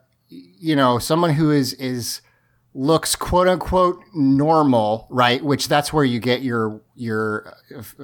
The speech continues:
fascist stuff where, like, oh, oh, the default is good, right? So we wanna be as close to that. A-, and by default, whatever they decide default is, right? So you've got, uh, you're, "Hey, I'm wearing jeans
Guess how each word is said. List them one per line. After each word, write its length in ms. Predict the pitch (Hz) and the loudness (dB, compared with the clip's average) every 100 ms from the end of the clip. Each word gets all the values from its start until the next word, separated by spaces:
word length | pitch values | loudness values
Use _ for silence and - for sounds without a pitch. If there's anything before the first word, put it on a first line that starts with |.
| 123 | -6
fascist 480 | 131 117 - 107 - | 2 2 2 -2 0
stuff 320 | 120 104 - | 0 0 -2
where, 160 | 113 | -4
like, 240 | 104 107 120 | -2 -4 2
oh, 260 | 143 123 117 | 4 4 2
oh, 240 | 127 113 | 2 2
the 280 | 104 117 113 | 0 0 0
default 580 | 107 139 139 147 113 127 | 2 2 4 4 4 0
is 160 | 107 | -8
good, 440 | - 123 117 104 101 | -4 -2 0 -2 -2
right? 280 | 107 104 104 | -2 -2 -4
So 200 | - 113 | -4 -2
we 120 | 113 | -2
wanna 280 | 110 107 104 | -2 -2 -2
be 180 | 107 | -4
as 100 | 104 | -4
close 360 | - - 107 - | -6 -2 -2 -2
to 100 | - | -6
that. 300 | 107 104 104 _ _ _ _ _ | -6 -6 -8 _ _ _ _ _
A-, 200 | 151 143 | -2 0
and 260 | 156 139 120 | 2 2 2
by 160 | 131 | 0
default, 500 | 120 127 120 131 113 | 0 -4 -4 -2 -4
whatever 380 | 120 139 131 117 | 0 2 2 0
they 200 | 101 113 | -2 -2
decide 340 | 104 - 104 90 | -2 -2 -4 -4
default 400 | 98 - 101 95 | -8 -4 -4 -4
is, 200 | 92 - | -8 -4
right? 220 | 98 - - - - | -4 -4 -14 -20 -10
So 120 | - | 0
you've 200 | 143 135 | 2 2
got, 280 | 135 143 143 | 2 0 2
uh, 320 | 143 127 117 - _ _ _ - | 2 2 0 -6 _ _ _ -2
you're, 240 | 156 160 143 | 0 0 0
"Hey, 240 | 233 208 | 0 2
I'm 200 | 120 139 | 2 2
wearing 380 | 139 135 135 131 | 4 2 2 0
jeans 460 | 117 127 185 233 | -2 -2 -2 -4